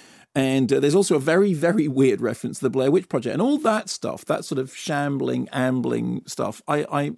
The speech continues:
I, I liked. And that felt like a, like, you know, good material for sketch comedy. It was, in many ways, the framework, the everything else, the,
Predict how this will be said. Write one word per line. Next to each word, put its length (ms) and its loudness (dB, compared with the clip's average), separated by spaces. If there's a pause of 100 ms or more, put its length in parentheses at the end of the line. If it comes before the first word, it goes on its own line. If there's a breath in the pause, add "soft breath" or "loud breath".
I, 100 -2
I 160 -4
liked. 380 -2
And 100 -2
that 180 -2
felt 300 -2
like 220 -6
a, 180 -6 (400 soft breath)
like, 160 -2 (140)
you 40 4
know, 120 0
good 200 0
material 400 0
for 120 -12
sketch 260 -4
comedy. 320 -6 (460 loud breath)
It 180 2
was, 320 2 (320)
in 140 2
many 240 6
ways, 180 4
the 80 -4
framework, 540 -2
the 120 2
everything 400 -2
else, 380 -6
the, 340 -2